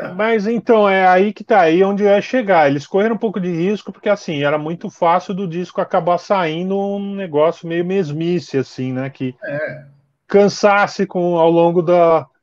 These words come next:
Speaker 1: da, da audição, né? Tipo, você vai ouvindo o disco, vai ficando meio, pô, vai pra terceira, quarta, quinta, já começando a cansar.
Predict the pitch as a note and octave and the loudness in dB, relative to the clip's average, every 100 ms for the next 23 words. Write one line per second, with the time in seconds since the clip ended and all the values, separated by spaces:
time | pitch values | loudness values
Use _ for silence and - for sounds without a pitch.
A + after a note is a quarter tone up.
0 | _ _ _ _ C#3 D#3+ D#3 D3+ D#3+ D#3+ | _ _ _ _ -4 -2 0 4 2 2
1 | F3+ F3+ D3+ C3 C#3+ C#3+ _ C#3+ - C#3 | -2 0 2 2 -2 -6 _ -12 -4 2
2 | D3+ C#3+ D#3 F3+ D#3 C#3+ F#3 - G3 F#3+ | 2 2 0 -2 -2 -2 -6 -6 -2 0
3 | F#3+ - F#3 F3+ F3 E3+ F#3 E3 C3 D#3 | 0 -2 -4 -4 -6 -4 0 2 2 0
4 | D#3+ _ E3 D#3 F#3 G3 D#3 F3 F#3 F3+ | -2 _ -6 -2 0 0 0 2 2 0
5 | - F3 F3+ F3+ F3+ - F3+ - F3 F3+ | -6 -10 -6 -4 -4 -4 -8 -6 -6 -4
6 | G3+ - D#3+ C3+ | -6 -4 0 0